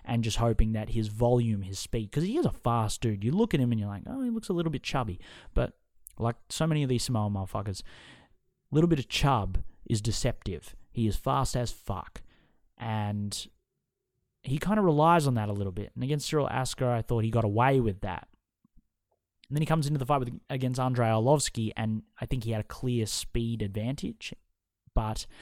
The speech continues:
he couldn't put Arlovski out, and Arlovski actually seemed to hurt him on a couple of occasions with some good counter-striking. And then he comes in against Junior Dos Santos, gets T K O'd in the second round. Thought he looked pretty good in the early going of that fight, but kinda lost his way, and Junior was able to,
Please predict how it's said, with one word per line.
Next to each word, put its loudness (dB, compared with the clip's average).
he 4
couldn't 8
put 10
Arlovski 4
out, 2
and 0
Arlovski 2
actually -2
seemed -2
to 0
hurt 2
him 0
on -2
a -2
couple -4
of -10
occasions -6
with 2
some -2
good 0
counter-striking. 2
And 0
then 4
he 2
comes 4
in 4
against 0
Junior 0
Dos 4
Santos, 0
gets -4
T 0
K -4
O'd -2
in -6
the -6
second -4
round. -2
Thought 2
he 2
looked -2
pretty 4
good 0
in -2
the 0
early 2
going 0
of -2
that -4
fight, -6
but -2
kinda 0
lost 0
his 0
way, 0
and -2
Junior 0
was 0
able 0
to, -2